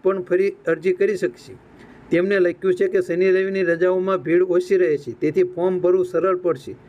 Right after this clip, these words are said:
ઝડપથી ફોર્મ ભરી તૈયારી શરૂ કરવા માટે તેમણે અપીલ કરી છે. હાલમાં ગુજરાતમાં બાર હજાર જેવી ભરતી આવી રહી છે, તેને લઈને મહત્ત્વનું ટ્વીટ આવ્યું છે. અને આગળના અને મહત્ત્વના સમાચાર વિશે વાત કરીએ તે પહેલાં તમે અમારી ચેનલને સબસ્ક્રાઇબ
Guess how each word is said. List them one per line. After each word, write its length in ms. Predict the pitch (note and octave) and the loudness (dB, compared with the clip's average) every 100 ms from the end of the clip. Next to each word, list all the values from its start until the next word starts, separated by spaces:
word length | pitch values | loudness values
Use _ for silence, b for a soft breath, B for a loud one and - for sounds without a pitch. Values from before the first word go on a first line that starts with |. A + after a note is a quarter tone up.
| B B - | B B -2
ઝડપથી 360 | D#3 F#3 G#3 G3 | 0 0 0 0
ફોર્મ 300 | F#3 F#3+ F3 | 0 -2 0
ભરી 200 | F#3 F#3 | 0 0
તૈયારી 460 | F3 F3+ F#3 F3+ | 2 2 2 0
શરૂ 240 | F3+ F#3 F3+ | 2 0 2
કરવા 300 | F3+ F#3 F3+ | 2 2 2
માટે 280 | F#3 F#3 | 0 0
તેમણે 280 | F3+ F#3 F#3 | 0 0 0
અપીલ 260 | E3+ F3 F#3 | -2 0 0
કરી 240 | F3+ D#3+ | 0 -2
છે. 180 | B2+ G#2 B B B | -6 -12 B B B
હાલમાં 500 | B2 D3+ E3+ F3 G3 | -2 0 0 0 2
ગુજરાતમાં 600 | D#3 D#3+ F#3 F#3+ F#3+ F3 | 0 0 2 0 0 -2
બાર 220 | D#3 F3 | 0 2
હજાર 200 | F#3 F#3 F3 | 2 0 2
જેવી 160 | F3+ | 2
ભરતી 360 | F3+ E3 F3+ F#3 | 2 -2 0 2
આવી 240 | F3+ F#3+ | 2 0
રહી 160 | F#3 F3+ | 2 2
છે, 120 | F3 | 0
તેને 280 | D3 F3 F3+ | -2 0 2
લઈને 220 | F3+ F#3 | 2 0
મહત્ત્વનું 580 | D#3 D#3 F3 F3+ F#3 F3+ | 0 -2 2 2 0 0
ટ્વીટ 240 | F#3 F#3 | 0 2
આવ્યું 240 | F3+ G3 F3+ | 0 0 0
છે. 220 | E3+ A2+ B B - | -2 -6 B B -2
અને 140 | E3+ | 0
આગળના 380 | D3+ D3 F3+ F#3+ | 0 0 0 2
અને 120 | F#3 | -2
મહત્ત્વના 440 | E3 E3 F3+ F3+ | -2 -2 0 0
સમાચાર 380 | F3+ F3 F3+ F3+ | 0 -2 0 0
વિશે 160 | F3 F#3 | 0 0
વાત 260 | E3+ F3 | 0 -2
કરીએ 220 | - F3+ F3+ | 0 2 2
તે 120 | F3+ | 0
પહેલાં 260 | F3+ F3 | 0 -2
તમે 280 | F3+ F3+ F3+ | 0 2 4
અમારી 240 | F3 - - | 6 6 6
ચેનલને 380 | - - F3 | 6 6 4
સબસ્ક્રાઇબ 460 | F3 E3 - F3+ F#3+ | 2 0 -2 -2 -2